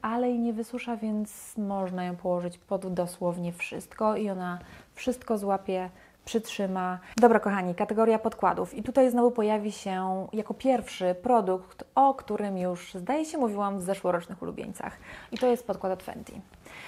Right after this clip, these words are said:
Fenty Beauty to jest ten ich Pro Filter Soft Matte Longwear Foundation i to jest ta wersja matowa, matująca, ponieważ, y,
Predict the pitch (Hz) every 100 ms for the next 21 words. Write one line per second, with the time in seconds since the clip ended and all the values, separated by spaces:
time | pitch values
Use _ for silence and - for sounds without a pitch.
0 | - - 277 262 262 - 190 190 202 262
1 | 262 240 233 226 214 214 208 202 202 196
2 | 180 - 233 226 - 208 208 208 202 202
3 | 190 - 220 - 208 196 190 208 202 202
4 | 202 196 185 185 185 220 214 214 202 202
5 | 233 - 202 202 190 - 180 180 190 196
6 | - 180 165 165 185 240 - - 185 165
7 | 170 170 180 226 214 202 196 190 226 226
8 | 208 - 202 196 190 -